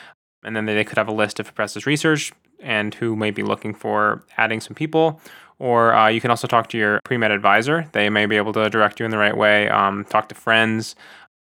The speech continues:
So there's tons of other resources that you can look into. And also,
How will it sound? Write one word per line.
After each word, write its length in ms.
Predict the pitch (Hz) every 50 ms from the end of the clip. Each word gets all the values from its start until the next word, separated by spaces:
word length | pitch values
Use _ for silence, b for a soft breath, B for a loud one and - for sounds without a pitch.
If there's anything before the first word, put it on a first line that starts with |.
| _
So 140 | 104 - -
there's 160 | 120 123 120
tons 200 | - 165 175 160
of 60 | 147 131
other 340 | - - 123 120 117 113
resources 640 | 110 110 117 117 - - 120 117 - 120 113 113 110
that 140 | 110 104 110
you 80 | 110
can 280 | - - 104 104 110 110
look 180 | 113 107 -
into. 380 | - 110 110 - - 160 165 160
And 300 | 135 117 110 110 107 101
also, 420 | - - 131 131 - 131 120 120